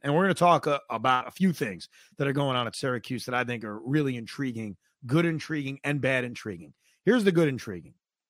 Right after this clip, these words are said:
Five guys have tried to steal a base against Francisco Alvarez so far during this season. Two of them have successfully done it. The other three were thrown out.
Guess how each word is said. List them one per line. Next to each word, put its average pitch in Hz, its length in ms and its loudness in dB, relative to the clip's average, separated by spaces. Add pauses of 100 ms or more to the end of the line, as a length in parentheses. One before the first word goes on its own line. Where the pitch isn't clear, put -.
(360)
Five 208 520 8
guys 151 380 8
have 113 140 -10
tried 143 300 0
to - 40 -14
steal 139 340 -6
a 117 40 -4
base 107 500 -6 (140)
against 113 320 -8
Francisco 113 580 -6
Alvarez 85 460 -8
so 104 180 -10
far 95 400 -12 (480)
during 131 300 -2
this 113 180 -8
season. 95 320 -10 (720)
Two 220 300 4
of 151 100 2
them 139 220 -2
have 120 240 -2
successfully 117 680 -6
done 135 300 0
it. 160 100 -4 (420)
The 131 280 -2
other 151 320 2
three 127 360 -6
were 110 200 -8
thrown 107 340 -10
out. 87 220 -12